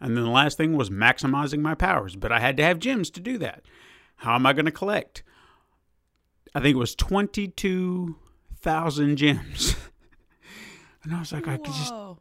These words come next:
Speaker 1: yeah, I was just like, "How am I gonna do this? What's gonna," so I found a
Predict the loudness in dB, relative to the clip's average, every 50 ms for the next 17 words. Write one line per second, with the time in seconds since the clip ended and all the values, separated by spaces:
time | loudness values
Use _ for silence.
0 | _ -6 2 6 8 8 8 8 6 4 2 -2 -2 -2 -2 -4 -2 0 -2 -2
1 | -2 -6 -10 -10 -8 -10 -8 -6 -4 -4 -2 -2 0 2 2 2 2 0 0 -4
2 | -6 -6 -2 -4 -4 -4 -4 0 2 4 4 4 4 4 4 6 6 6 4 2
3 | -2 0 2 4 4 6 4 2 0